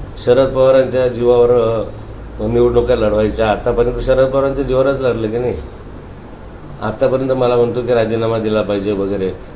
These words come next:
पण मी काही त्यांच्या मतांना निवडून आलो नव्हतो. मी शरद पवार साहेबांच्या मतांवर निवडून आलेलो होतो. ज्या दिवशी मी निवडून आलो, ते सर्वचे सर्व मतं शरद पवार साहेबांचे होते,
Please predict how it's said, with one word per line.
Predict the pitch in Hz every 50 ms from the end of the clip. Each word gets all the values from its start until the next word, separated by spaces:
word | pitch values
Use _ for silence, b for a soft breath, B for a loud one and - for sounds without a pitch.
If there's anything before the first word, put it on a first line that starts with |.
| B -
पण | - 120
मी | 120 123 139 135
काही | 131 139 139 135
त्यांच्या | - - - - - 127 120 120 117 117 139 139
मतांना | 135 131 127 - 143 139 143 147 147
निवडून | 147 147 147 147 151 151 151
आलो | 147 147 151 160
नव्हतो. | 160 160 151 143 123 107 113 107 104 107
मी | 113 123 131
शरद | 123 - - 123 127 139 147
पवार | 147 - 151 151 156 147
साहेबांच्या | 120 139 131 127 131 139 139 139 139 - 160 160
मतांवर | 156 151 135 151 151 147 147 147 143
निवडून | 139 139 135 135 127 123 120
आलेलो | 113 107 101 101 98 92
होतो. | 87 - - - - - - - - B B B B B B B B - 95
ज्या | 120 127 139
दिवशी | 135 139 127 - 143 139
मी | 139 131
निवडून | 120 123 123 123 123 123
आलो, | 120 123 131 131 123 113 110 104 101 98 - - - - -
ते | 131 135 143 143
सर्वचे | - - 143 131 135 143 139 131 135 139 123
सर्व | 117 131 123 127 131 131
मतं | 131 127 127 147 151 147
शरद | - 127 127 127 135 127
पवार | - 135 139 131
साहेबांचे | 127 123 123 117 113 117 123 120 120 117 117 - 160 156
होते, | 131 139 143 131 127 127 117 123 - -